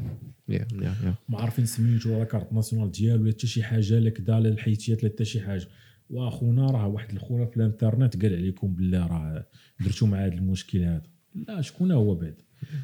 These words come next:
Speaker 2: فهمتي؟ انا نعطيك مثال، هذه قصه زويونه. انا واحد النهار راكب في التران من مراكش لكازا.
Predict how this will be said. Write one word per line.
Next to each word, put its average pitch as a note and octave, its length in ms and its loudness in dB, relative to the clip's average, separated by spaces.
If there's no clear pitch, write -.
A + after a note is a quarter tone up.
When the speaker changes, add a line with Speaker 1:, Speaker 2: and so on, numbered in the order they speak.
Speaker 2:
فهمتي؟ F#3 360 0
انا D3 120 10
نعطيك B2 300 2
مثال، A2+ 420 8
هذه G2+ 200 4
قصه A2 360 2
زويونه. F#2 460 2
انا A#2+ 140 12
واحد A#2 200 8
النهار A#2 240 10
راكب A2+ 220 4
في - 100 -10
التران F2+ 340 4
من B2+ 100 8
مراكش A#2+ 580 2
لكازا. G2+ 480 2